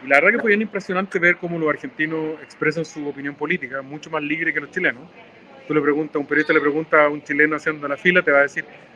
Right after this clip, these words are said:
"No, mire, eh, voto secreto, acá nada de secreto, la gente opina, discute en la calle". Bueno, somos pueblos bastante distintos en eso, son bastante más efusivos en sus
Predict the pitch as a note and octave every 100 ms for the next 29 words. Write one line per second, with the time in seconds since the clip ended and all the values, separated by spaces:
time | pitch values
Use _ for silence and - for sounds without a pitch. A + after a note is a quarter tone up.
0 | - E3+ F3+ F3 E3+ F3 D#3 D3 C#3+ B2+
1 | C3 B2+ B2 F3+ F#3 F3 E3 A#2+ A#2+ D#3
2 | E3+ - _ _ _ _ _ B2+ D3+ E3+
3 | F3+ F3 - D3+ E3+ E3+ D3 D#3+ D3+ D3+
4 | _ _ - E3 D#3+ F3+ F3 E3 D#3+ D#3+
5 | D3+ C#3 A2+ B2+ - E3 D#3 C#3+ C#3 D3+
6 | D3+ C#3+ D3 - - - - - F3 A#2+
7 | - - D#3 C#3+ E3 E3 C#3+ C3 D#3+ E3+
8 | D#3+ F3+ F#3 D3 - - B2 A#2+ B2+ -
9 | D3 D#3 D3+ D3+ - C3+ F3 F3 E3